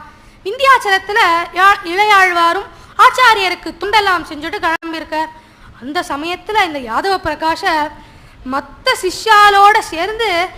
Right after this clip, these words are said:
"நம்ம காசிக்கு போறோம், மணிகர்ணிகா தீரத்துல ஸ்நானம் பண்ணுவோம்." அப்படி ஸ்நானம் பண்ணக்கூடிய அந்த சமயத்துல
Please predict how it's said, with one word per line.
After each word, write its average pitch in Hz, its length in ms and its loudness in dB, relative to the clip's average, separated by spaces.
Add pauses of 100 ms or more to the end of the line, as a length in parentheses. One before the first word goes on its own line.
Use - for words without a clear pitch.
(380)
"நம்ம 311 340 -6
காசிக்கு 359 640 -4
போறோம், 349 420 2 (460)
மணிகர்ணிகா 403 800 0
தீரத்துல 392 400 -2
ஸ்நானம் 453 560 0
பண்ணுவோம்." 359 440 -2 (340)
அப்படி 294 320 -10
ஸ்நானம் 359 540 -2
பண்ணக்கூடிய 370 560 -2
அந்த 311 260 -4
சமயத்துல 370 540 -6